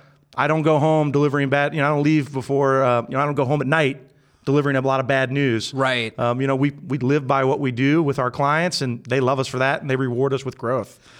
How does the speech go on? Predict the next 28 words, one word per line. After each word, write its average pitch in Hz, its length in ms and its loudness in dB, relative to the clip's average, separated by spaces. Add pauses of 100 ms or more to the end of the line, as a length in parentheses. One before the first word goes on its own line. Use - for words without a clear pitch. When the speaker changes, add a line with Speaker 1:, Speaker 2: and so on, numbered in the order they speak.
(400)
Speaker 2:
I, 175 140 -2
I 185 80 2
wanted 196 580 -2
to, 139 680 -4 (880)
I 160 40 -2
was 190 100 -4
gonna 320 160 -2
talk - 240 -4
about 143 220 -2
this - 180 -4
a - 60 -6
little 131 180 -2
bit 110 140 -4
later, 151 320 -2
but 135 160 -4
since 208 180 -2
you - 60 -8
just 156 200 -4
mentioned 135 520 -2
your 127 100 -2
fast 147 500 -4
growth, 165 440 0 (280)
maybe 247 200 2
that 226 180 -2
could - 140 -8
put 220 220 0
in 190 180 0
perspective 156 1080 -2